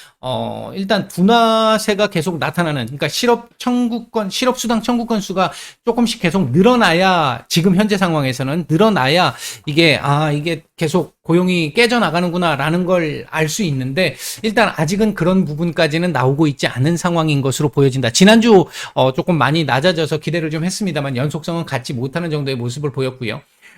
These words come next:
반면, 어, 십일월 필라델피아 연은 제조업 지수 엄청나게 안 좋게 나왔고요. 거의 쇼크 수준으로 나왔고요. 어, 신규 수주, 고용자 수, 뭐 재고 지수 전부 다 안 좋았습니다.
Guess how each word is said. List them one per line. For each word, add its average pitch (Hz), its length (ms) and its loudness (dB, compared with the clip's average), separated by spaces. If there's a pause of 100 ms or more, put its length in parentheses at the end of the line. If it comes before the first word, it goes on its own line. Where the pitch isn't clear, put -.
(120)
반면, 196 400 4 (140)
어, 156 260 2
십일월 226 380 2
필라델피아 262 720 0
연은 175 300 2
제조업 180 340 0
지수 170 240 -4
엄청나게 233 720 0
안 147 160 0
좋게 160 220 -2
나왔고요. 135 340 -2
거의 151 160 0
쇼크 285 420 -2
수준으로 180 460 -2
나왔고요. 127 680 -4 (440)
어, 110 240 -6
신규 226 300 2
수주, 185 580 -4
고용자 170 400 -2
수, 180 520 -6
뭐 151 120 2
재고 151 320 0
지수 170 280 -4
전부 247 400 0
다 202 240 4
안 180 160 4
좋았습니다. 131 920 -6